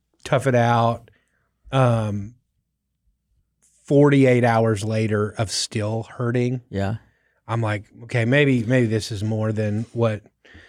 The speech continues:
Speaker 1: I'm thinking it is." Um, and Martha's like, "You need to go to the hospital." And so finally I was like, "Okay, fine, I'm gonna go in."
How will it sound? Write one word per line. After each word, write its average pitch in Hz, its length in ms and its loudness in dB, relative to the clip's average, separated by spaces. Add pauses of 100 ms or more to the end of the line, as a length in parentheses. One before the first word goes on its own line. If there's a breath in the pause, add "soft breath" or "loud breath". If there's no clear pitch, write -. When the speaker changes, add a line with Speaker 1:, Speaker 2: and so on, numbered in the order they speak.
(300 loud breath)
Speaker 1:
I'm 117 60 -10
thinking 120 320 2
it 117 120 0
is." 113 680 0 (140)
Um, 107 600 -4 (680)
and 113 100 -6
Martha's 110 320 -2
like, 110 120 -6
"You 175 160 4
need 175 160 4
to 123 60 -2
go 113 140 0
to 95 80 -8
the 90 140 -10
hospital." 101 640 -12
And 120 160 -2
so 123 160 2
finally 135 440 0
I 110 60 -4
was 107 180 -6
like, 104 200 -8
"Okay, 107 200 -6
fine, 110 300 -6
I'm 107 120 -4
gonna 110 160 -2
go 101 240 -4
in." 120 360 2